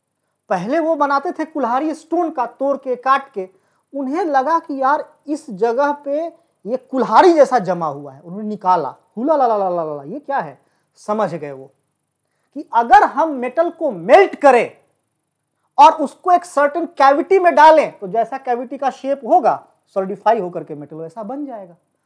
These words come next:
उन्होंने कहा, "ये हुई ना बात।" And that's where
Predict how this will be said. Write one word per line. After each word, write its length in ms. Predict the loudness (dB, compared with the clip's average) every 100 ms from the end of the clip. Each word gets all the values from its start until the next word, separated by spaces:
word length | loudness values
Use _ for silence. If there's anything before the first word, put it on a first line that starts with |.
| _ _ -6
उन्होंने 260 | -4 -4
कहा, 180 | -6 -6
"ये 340 | -6 0 2
हुई 200 | 2 0
ना 100 | -6
बात।" 380 | 2 4 4 -2 _ _ _ _ _ _ _ _ -16
And 220 | -14 -14 4
that's 320 | 6 6 0 -2
where 260 | -2 -2